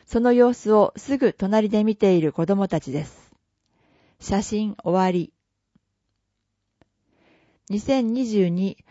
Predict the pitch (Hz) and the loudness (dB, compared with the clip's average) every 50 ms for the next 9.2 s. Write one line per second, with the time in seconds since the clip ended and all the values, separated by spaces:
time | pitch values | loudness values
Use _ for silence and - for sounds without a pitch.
0 | _ _ _ _ - 240 269 - - - 214 185 160 151 156 - - 208 226 254 | _ _ _ _ 0 0 0 0 2 4 4 4 4 2 0 -4 -6 -4 -2 -2
1 | 262 262 254 262 269 - - 233 202 180 165 147 - - 170 170 165 - - 170 | -2 -2 -2 -4 -4 -2 0 2 4 4 4 4 2 -2 -4 -4 -4 -2 -2 -2
2 | 160 156 156 - - _ _ _ _ _ _ _ _ _ _ _ _ _ _ _ | -2 -2 -2 -6 -10 _ _ _ _ _ _ _ _ _ _ _ _ _ _ _
3 | _ _ _ _ _ _ _ _ _ _ _ _ _ _ - 233 254 262 262 262 | _ _ _ _ _ _ _ _ _ _ _ _ _ _ -2 0 2 2 2 0
4 | - - 220 226 240 233 - 240 202 202 233 240 240 - - 240 233 220 196 165 | -2 -4 -2 -2 -2 0 0 0 0 0 0 0 0 0 0 0 2 0 -2 -4
5 | - - 156 151 156 151 - - _ _ _ _ _ _ - 233 240 262 269 262 | -6 -8 -8 -6 -6 -6 -8 -10 _ _ _ _ _ _ -2 0 0 2 2 2
6 | 262 262 254 240 247 254 240 247 240 240 226 - 233 226 233 220 - 226 214 214 | 2 2 2 2 2 2 2 2 0 -2 -2 0 0 0 0 2 2 2 2 2
7 | - 214 196 196 190 - 190 185 185 - - - _ _ _ - 240 269 - - | 2 0 0 0 0 0 0 0 0 0 -4 -10 _ _ _ 0 0 0 2 2
8 | 233 214 180 170 170 - 202 202 220 233 233 220 214 214 - - 190 151 160 151 | 4 4 4 2 0 -2 -4 -2 0 0 0 0 0 -2 -2 -4 -4 -2 -2 0
9 | 151 143 - - | 0 -2 -2 -4